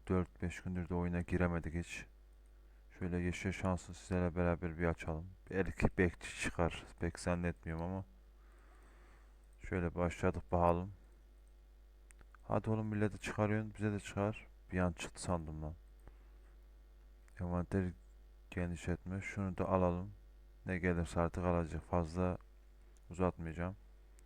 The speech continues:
Hızlandırıcı geldi. Hız iksiri. Tecrübe yüzüğü.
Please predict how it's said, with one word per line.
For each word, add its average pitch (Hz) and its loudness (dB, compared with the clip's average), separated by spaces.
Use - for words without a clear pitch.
Hızlandırıcı 98 0
geldi. 92 0
Hız 95 -2
iksiri. 92 0
Tecrübe 92 -4
yüzüğü. 92 0